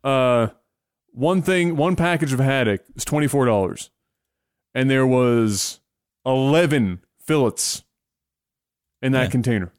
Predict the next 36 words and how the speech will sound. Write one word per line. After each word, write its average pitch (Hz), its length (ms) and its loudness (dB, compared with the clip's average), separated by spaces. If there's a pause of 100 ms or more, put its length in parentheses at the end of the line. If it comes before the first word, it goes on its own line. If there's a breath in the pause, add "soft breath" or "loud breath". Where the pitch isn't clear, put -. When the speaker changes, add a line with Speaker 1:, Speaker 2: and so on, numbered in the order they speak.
(140)
Speaker 2:
It's - 120 -10
enough 143 240 -2
to 120 100 -4
feed 143 220 -2
a 110 40 0
Filipino 131 540 -2
family 127 520 -2 (380)
Speaker 1:
Dude, 147 140 0
that's 147 180 0
Speaker 2:
for - 80 -8
twenty-five 127 280 2 (120)
Speaker 1:
that, 101 40 -2
Speaker 2:
bucks. - 420 -4 (240)
Speaker 1:
that 170 160 2
was, 156 300 0
so 160 440 2
I 160 200 -2
did 180 160 2
half 170 380 -2
the 214 60 -2
f-, - 200 -6
I 190 140 2
did 208 120 2
half 190 240 0
the - 80 -4
package 160 680 -2 (1300)
for, 156 420 2
and 151 100 2
it 160 60 0
was 151 120 0
four 170 260 2
days 160 240 2
worth 147 160 0
of 131 60 -2
meals. 113 320 -2 (640)
Speaker 2:
Jeez. - 520 -8